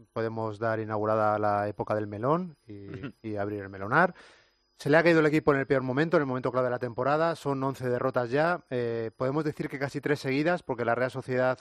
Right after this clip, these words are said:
Speaker 1: eh, fue un milagro en Copa del Rey después de perder tres cuatro. O sea, ese partido también lo perdió. Luego lo, lo, logró empatar en la prórroga gracias a la ventaja de la ida. La derrota del Valencia le hace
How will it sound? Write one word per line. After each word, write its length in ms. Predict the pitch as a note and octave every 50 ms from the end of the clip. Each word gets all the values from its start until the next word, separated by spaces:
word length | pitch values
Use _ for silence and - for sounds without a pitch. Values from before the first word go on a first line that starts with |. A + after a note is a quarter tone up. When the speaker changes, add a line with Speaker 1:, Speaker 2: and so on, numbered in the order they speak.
| -
Speaker 1:
eh, 140 | C#3+ B2 A2+
fue 100 | - C3+
un 80 | B2+ B2+
milagro 300 | B2+ B2 B2+ B2 A#2+ A#2+
en 60 | A#2
Copa 200 | B2 A#2 - A#2+
del 100 | A#2+ A#2+
Rey 140 | - B2+ B2
después 240 | A#2 A2 - C3+ B2
de 80 | A#2+
perder 240 | G#2+ A#2 A#2+ A#2+ A2+
tres 220 | - A2+ G#2+ -
cuatro. 380 | - - B2 C3 - - E3+ E3+
O 40 | -
sea, 140 | - A2 G2
ese 100 | G#2+ -
partido 220 | A2+ A2 A#2 A2
también 180 | - A2 A2+ A2
lo 80 | A2
perdió. 340 | G2 A2+ A2 A#2+ C3+ D3+ D3
Luego 240 | B2 A2+ G#2+ A2 A2
lo, 180 | A2 G#2+ A2
lo, 260 | A2 A2 G#2 G#2 G#2 G#2
logró 360 | G#2+ G#2+ G#2+ G#2+ A2+ A#2 A#2
empatar 440 | A2 G#2+ A#2 A2 A2 - A#2 A2+ A2+
en 100 | A2 A2+
la 160 | A2 A2 A2
prórroga 340 | - A#2 A#2 A#2 A2 A2 A2
gracias 200 | A2 A2+ - -
a 40 | A#2
la 60 | A#2
ventaja 260 | A2+ A2 A#2+ - B2 A#2
de 40 |
la 140 | A2 G#2+ A2+
ida. 260 | B2+ C3+ D3 E3 E3 - - - _ _ _ _ _ _ _ _
La 100 | - B2
derrota 220 | B2 C3 C#3+ C#3 D3
del 100 | C#3+ C#3
Valencia 360 | C3+ C3+ C#3 C3 - C#3 C3
le 80 | B2+ C3
hace 360 | B2+ - C3 B2 A#2+ A#2+